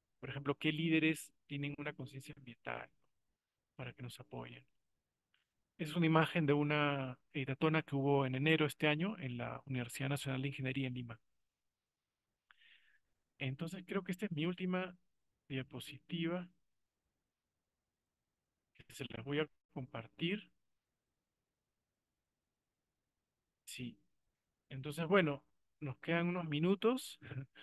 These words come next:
Si tienen algunas preguntas, encantado de, de responderlas. Muchas gracias a todos los que se sumaron.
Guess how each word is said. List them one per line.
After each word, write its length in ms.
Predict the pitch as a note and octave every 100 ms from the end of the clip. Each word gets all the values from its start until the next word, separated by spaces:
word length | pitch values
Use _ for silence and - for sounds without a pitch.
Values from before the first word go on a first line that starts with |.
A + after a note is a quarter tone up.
| - - _ _ _ -
Si 140 | -
tienen 240 | D#3+ E3
algunas 260 | E3 F3 F3
preguntas, 800 | - D3 F3 F3+ G3+ G#3+ - - _ _ -
encantado 1000 | C#3 C#3 - D3+ C3+ C3 D3+ D#3 D#3+ D3+
de, 300 | C3 B2 -
de 60 | C#3+
responderlas. 880 | C3 - B2 C3+ D#3+ E3+ A3+ - - _ _ _ _ _ _ _ _ _ _ _
Muchas 300 | C3+ C3+ C#3
gracias 320 | C#3 D3 -
a 40 | -
todos 140 | D3
los 80 | C#3
que 100 | C#3+
se 80 | -
sumaron. 640 | - B2 C#3+ D#3+ F3 A3+